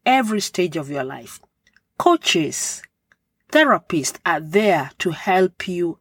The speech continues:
along your path, your path to love, your path to relationships, your path to life, growth, and success. I passionately love to see success in marriages,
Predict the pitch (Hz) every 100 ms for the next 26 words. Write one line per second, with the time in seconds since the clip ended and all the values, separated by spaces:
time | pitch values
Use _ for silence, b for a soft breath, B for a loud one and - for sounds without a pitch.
0 | - 156 156 160 165 165 160 165 _ 165
1 | 147 - - 165 - - - - B B
2 | B - 165 - - 156 - - 165 151
3 | 180 214 196 - _ _ 143 143 - 175
4 | - - 165 165 180 214 254 233 262 254
5 | - B B B - 175 156 - 214 208
6 | - - 202 180 202 226 214 165 - 151
7 | 135 185 196 208 202 _ - 180 170 -
8 | 156 - 185 135 - - B B B B
9 | B - 233 262 233 180 - 196 - 202
10 | 180 180 170 175 170 - 185 - 190 180
11 | 170 - 165 - - 220 214 - - 247
12 | 254 311 269 165 143 127 -